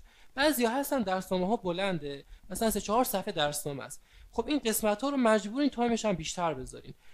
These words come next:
و بچه‌ای که کم کندخوان‌ترن مجبورن همچین کتابایی رو انتخاب کنن و اگه مثلاً سی تا چهل تا تست داره، سعی کنید مثلاً،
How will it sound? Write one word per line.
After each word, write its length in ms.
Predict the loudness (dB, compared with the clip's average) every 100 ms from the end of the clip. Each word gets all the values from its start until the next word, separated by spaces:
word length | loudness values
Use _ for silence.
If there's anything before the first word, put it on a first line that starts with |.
| -6 2
و 260 | 4 4
بچه‌ای 380 | 0 -2 -2 -6
که 100 | -2
کم 140 | -2
کندخوان‌ترن 720 | 2 0 0 -2 -2 -2 -2 0
مجبورن 400 | -2 -4 -6 -8
همچین 240 | -8 -14
کتابایی 320 | -12 -8 -6
رو 40 | -6
انتخاب 380 | -8 -12 -12 -8
کنن 400 | -6 -4 -6 -10 -18 -20 -8 0
و 240 | 2 2
اگه 180 | 0 2
مثلاً 380 | 2 2 2 2
سی 160 | 2 0
تا 80 |
چهل 200 | -2 -2
تا 120 | -4 -4
تست 300 | -6 -6 -4
داره، 380 | -4 -4 -6 -8 -8
سعی 220 | -6 -4
کنید 180 | -2 -2
مثلاً، 420 | -2 0 -2